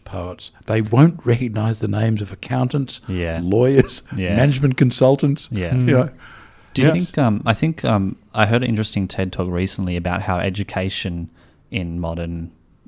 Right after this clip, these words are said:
Speaker 2: the West, um, actually pushes people away from art and towards things like accounting, um, which is a great shame, really.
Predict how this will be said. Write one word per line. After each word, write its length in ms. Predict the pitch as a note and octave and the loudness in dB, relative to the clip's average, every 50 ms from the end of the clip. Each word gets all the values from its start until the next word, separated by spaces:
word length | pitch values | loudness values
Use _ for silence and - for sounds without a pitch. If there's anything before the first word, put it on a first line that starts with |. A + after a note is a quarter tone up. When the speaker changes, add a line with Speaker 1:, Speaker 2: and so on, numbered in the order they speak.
| - - - | -20 -12 -10
Speaker 2:
the 80 | F#2+ | -8
West, 500 | F2 F2+ F2 F2+ G#2+ - - - - - - | -6 -4 -6 -6 -6 -8 -10 -12 -12 -12 -10
um, 200 | - F#2 F2 F2 | -8 -6 -6 -4
actually 340 | - G2 - - - G#2+ F#2+ | -4 -6 -4 -4 -4 -4 -4
pushes 360 | F2 - - F#2+ - G2+ F#2 - | -2 -2 -4 -4 -4 -4 -6 -6
people 280 | - F#2 - - F2+ | -6 -6 -4 -4 -4
away 240 | E2+ F2 F2 F#2+ G2 | -2 0 0 0 0
from 180 | - - F2 E2 | -2 -2 -6 -6
art 320 | E2 E2 E2 E2 E2 - _ _ _ - _ _ _ - | -6 -8 -8 -10 -10 -12 _ _ _ -20 _ _ _ -10
and 200 | F#2 F2 F2 - | -8 -8 -6 -6
towards 520 | - - F2+ E2+ F2 F2 E2+ E2 - - | -4 -4 -4 -2 -2 -2 -2 -4 -6 -8
things 260 | - - E2+ E2+ - | -8 -6 -6 -6 -6
like 160 | - E2+ E2 - | -8 -8 -8 -8
accounting, 560 | F2+ - - F2 E2 E2 E2 E2 E2 F2 - - _ _ _ _ _ _ - | -10 -10 -8 -8 -8 -8 -10 -10 -10 -12 -14 -14 _ _ _ _ _ _ -6
um, 240 | F#2 F2+ E2+ E2+ F2+ | -4 -2 -2 0 0
which 200 | G2+ - - B2 | 0 2 2 2
is 120 | G#2+ G#2 | 2 2
a 60 | G#2+ | 2
great 320 | G2+ C3+ B2 G#2+ - - - | 2 2 0 0 -2 -4 -6
shame, 440 | - - - F#2+ A2+ A#2+ F#2 E2+ E2 | -4 -2 0 2 2 2 2 0 -2
really. 340 | E2 D#2+ D#2+ E2 G2 A#2 | -6 -6 -6 -6 -6 -6